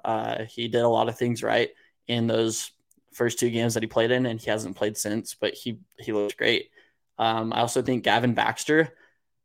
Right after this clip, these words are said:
has potential to put up solid minutes. Um, and I think his situation will be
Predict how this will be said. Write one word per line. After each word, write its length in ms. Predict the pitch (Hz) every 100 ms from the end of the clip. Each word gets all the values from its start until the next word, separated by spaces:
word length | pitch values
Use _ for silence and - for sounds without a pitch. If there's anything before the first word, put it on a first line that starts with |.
| _
has 380 | - 110 120
potential 520 | 117 123 123 123 131 127
to 120 | 123
put 260 | - 117
up 140 | 113 117
solid 340 | - 110 117
minutes. 480 | 120 127 64 - - -
Um, 400 | 113 107 107 110 _ _ _ _ _ -
and 560 | 123 117 117 113 110 - _ -
I 120 | 113
think 200 | 120 113
his 200 | 123 117
situation 480 | 113 - 113 - 117
will 80 |
be 300 | 107 110 104